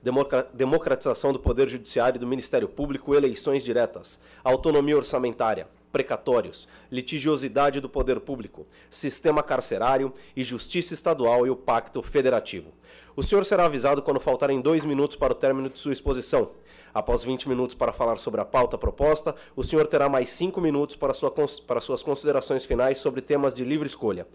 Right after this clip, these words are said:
Mais uma vez, o senhor será avisado quando faltar um minuto para o término de sua fala. Nós informamos que durante toda a explanação do candidato não será permitida a manifestação da plateia. Não haverá perguntas e nem debates.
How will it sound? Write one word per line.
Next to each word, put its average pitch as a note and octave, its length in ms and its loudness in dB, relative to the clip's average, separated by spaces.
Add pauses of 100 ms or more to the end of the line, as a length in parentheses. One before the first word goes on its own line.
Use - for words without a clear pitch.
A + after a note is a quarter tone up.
(320)
Mais A#2 220 0
uma G2 120 -2
vez, C3+ 220 0
o C3+ 60 -6
senhor C3+ 220 -2
será C3 200 2
avisado A#2 380 0
quando B2 200 -2
faltar A#2+ 440 -2
um D#3+ 100 0
minuto C3+ 400 -2
para B2+ 160 0
o - 20 -6
término B2 400 -2
de B2 80 -16
sua B2 140 -2
fala. F2+ 300 -10 (580)
Nós C#3 160 2
informamos D#3 680 2
que D3 120 -8
durante C#3 340 0
toda E3 220 2
a - 20 6
explanação C#3 480 0
do B2 80 -4
candidato A#2 580 0 (240)
não D#3 160 6
será D#3 240 2
permitida C3+ 460 2
a - 20 4
manifestação B2 640 -2
da B2 80 2
plateia. A2+ 480 -2 (340)
Não C3 160 4
haverá A#2+ 220 4
perguntas B2+ 580 -2
e C#3 60 -2
nem B2+ 180 0
debates. G#2+ 540 -4